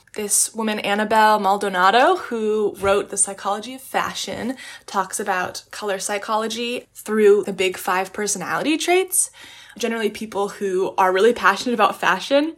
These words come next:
uh, score pretty high on the big five for openness and neuroticism, and then they generally like more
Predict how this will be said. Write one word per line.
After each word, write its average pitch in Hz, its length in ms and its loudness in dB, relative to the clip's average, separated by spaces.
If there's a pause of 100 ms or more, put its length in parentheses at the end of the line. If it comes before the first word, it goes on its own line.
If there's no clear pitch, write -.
uh, 190 160 -4
score 247 320 4
pretty 240 240 -2
high 196 360 4
on 190 120 2
the 196 80 -2
big 185 240 -4
five 170 400 2
for 175 580 -4 (420)
openness 214 720 -2
and 175 380 -4
neuroticism, 202 920 0 (220)
and 208 120 -2
then 208 100 0
they 208 100 2
generally 190 380 -2
like 180 340 -6
more 175 420 -8